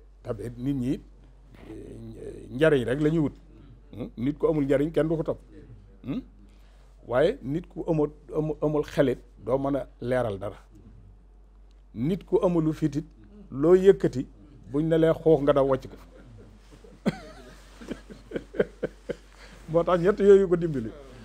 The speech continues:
Ñett yooyu ci la fi mboolem lim réalisé. Euh, ci la ko réalisé. Euh, ba dafa, dafa am sa benn xarit bu yàgg boo xam ne dafa tubaabe, tubaabe, tubaabe.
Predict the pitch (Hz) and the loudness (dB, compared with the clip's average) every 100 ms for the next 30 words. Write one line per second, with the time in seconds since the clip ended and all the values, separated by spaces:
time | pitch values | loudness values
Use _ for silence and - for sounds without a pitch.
0 | - - - - 147 160 156 160 151 - | -20 -20 -20 -8 -8 -2 6 8 6 2
1 | - 160 160 160 156 - 160 180 156 131 | -4 0 2 0 -2 -6 -4 -4 -6 0
2 | 156 175 175 156 151 156 156 156 151 131 | 4 6 4 2 2 4 8 8 8 4
3 | - - - - - - - - - - | 0 -16 -20 -20 -20 -20 -20 -20 -20 -20
4 | - - - - 117 117 117 120 151 139 | -20 -20 -18 -12 -12 -10 -12 -10 -4 -4
5 | 139 135 127 113 104 - - - - - | -4 -4 -4 -6 -12 -20 -20 -20 -20 -20
6 | - - - - - _ - - - - | -20 -20 -20 -20 -20 _ -20 -20 -20 -20
7 | - - 127 135 135 139 139 139 143 151 | -18 -12 -8 -8 -6 -6 -6 -6 -4 -4
8 | 147 143 156 165 143 147 - - - - | -4 -2 -2 -2 -4 -8 -16 -20 -20 -20
9 | - - - 135 139 139 143 127 139 131 | -20 -20 -10 -6 -6 -4 -2 -2 -4 -4
10 | 117 131 147 151 - - 131 151 - - | -8 -8 -6 -8 -12 -16 -14 -14 -14 -12
11 | - - 76 67 71 67 - - - - | -14 -10 -8 -8 -8 -10 -12 -14 -12 -14
12 | - - - 64 64 53 | -14 -20 -20 -18 -18 -18